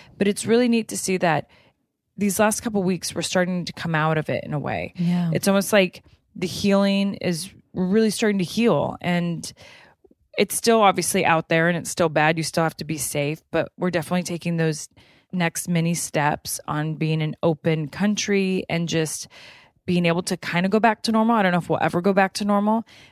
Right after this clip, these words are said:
Speaker 1: but that feels really, really good.
Speaker 2: It does. And, you know, everyone, just trust your gut in any situation.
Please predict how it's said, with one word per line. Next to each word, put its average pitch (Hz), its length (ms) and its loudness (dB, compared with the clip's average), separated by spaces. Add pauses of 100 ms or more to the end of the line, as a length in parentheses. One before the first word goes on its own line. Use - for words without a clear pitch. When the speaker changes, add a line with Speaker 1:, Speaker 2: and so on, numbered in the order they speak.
Speaker 1:
but 196 100 -4
that - 200 0
feels 247 240 2
really, 190 500 0 (140)
really 165 280 0
good. 123 380 -4
Speaker 2:
It 247 140 4
does. 254 320 6
And, 233 220 4
you 247 80 4
know, 240 360 4 (220)
everyone, 220 460 4
just 233 240 0
trust 285 260 2
your 294 100 6
gut 170 360 0
in 208 160 0
any 185 160 2
situation. 151 840 -2